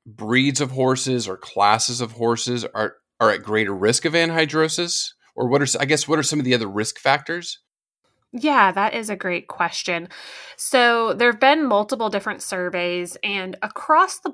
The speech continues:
Speaker 2: board, there doesn't appear to specifically be any breed, gender,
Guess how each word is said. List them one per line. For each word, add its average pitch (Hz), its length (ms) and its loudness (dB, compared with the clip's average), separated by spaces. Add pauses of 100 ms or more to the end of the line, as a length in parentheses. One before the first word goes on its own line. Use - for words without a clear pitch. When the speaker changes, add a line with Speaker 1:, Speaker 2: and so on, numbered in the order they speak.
(140)
Speaker 2:
board, 190 460 6
there 196 100 2
doesn't 262 460 0
appear 202 400 -2
to 196 200 -6
specifically 202 840 -4
be 180 360 0
any 180 280 -4
breed, 240 880 0
gender, 202 840 6